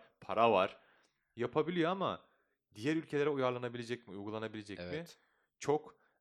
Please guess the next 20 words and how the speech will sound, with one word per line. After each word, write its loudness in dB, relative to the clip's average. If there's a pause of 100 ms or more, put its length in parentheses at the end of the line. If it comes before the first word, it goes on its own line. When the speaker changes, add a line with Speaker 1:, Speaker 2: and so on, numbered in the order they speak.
(120)
Speaker 1:
eee, -4 (100)
uzun, -4
meşakkatli -4
işler. -8
Elektrikli -4
araç 0
bile -8
hani -8
Türkiye'de -6 (300)
sınırlı -6
sayıda -4
var. -10 (580)
Doldurabileceğin 2
yer 6
daha 2
da 4
Speaker 2:
Kesinlikle, -4 (180)
Speaker 1:
sınırlı. -6
Speaker 2:
kesinlikle. -16 (960)
Peki, 0